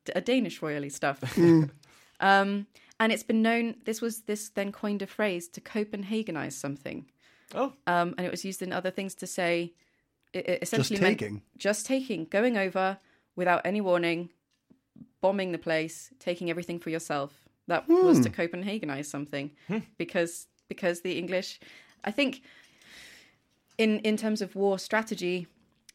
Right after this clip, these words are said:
Speaker 1: yes, it was a problem if the, I mean, we would l-,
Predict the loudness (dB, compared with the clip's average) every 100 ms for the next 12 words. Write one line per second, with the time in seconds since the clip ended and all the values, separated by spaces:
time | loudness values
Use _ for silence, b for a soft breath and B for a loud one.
0 | _ -2 -2 -2 -8 -14 -10 -6 -2 -2
1 | -4 -4 -4 -2 -2 -4 -10 _ -6 -4
2 | -4 -6 -12 -20 -10 -6 -4 -4 -4 -6
3 | -10 -12 -12